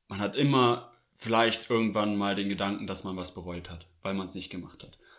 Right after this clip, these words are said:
Und das ist halt, finde ich, ein schlimmer Gedanke, wenn ich weiß, ich hab mit hoffentlich neunzig irgendwann irgendwas bereut, weil ich aus Angst es nicht gemacht hab.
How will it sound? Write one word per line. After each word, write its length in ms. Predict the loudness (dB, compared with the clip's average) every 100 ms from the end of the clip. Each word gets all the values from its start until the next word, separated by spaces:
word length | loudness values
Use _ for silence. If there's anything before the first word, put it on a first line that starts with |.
| -12
Und 120 | -6
das 80 | -2
ist 160 | 0 -2
halt, 260 | -6 -10 _ _ _
finde 220 | -10 -8 -8
ich, 260 | -12 -16 _ _ _
ein 140 | -6 -2
schlimmer 280 | 0 0 0
Gedanke, 380 | -2 -2 -4
wenn 140 | -6 -6
ich 180 | -6 -2
weiß, 320 | 0 0 -4
ich 140 | -4
hab 240 | -8 -10 _ _ _ _ -20 _ _ -10
mit 440 | -8 -6 -10 -14 -18 _ _ _
hoffentlich 460 | -2 0 0 0 2
neunzig 480 | 4 6 4 0 -2
irgendwann 640 | -2 -2 0 0 0 -4 _ _ -2
irgendwas 400 | 2 2 2 0
bereut, 540 | -2 2 2 2 -2 -16 -4
weil 180 | 0
ich 220 | 0 -2 -4
aus 160 | 2
Angst 260 | 4 4 2
es 120 | 0
nicht 160 | -2 -2
gemacht 320 | -2 -4 -10
hab. 160 | -16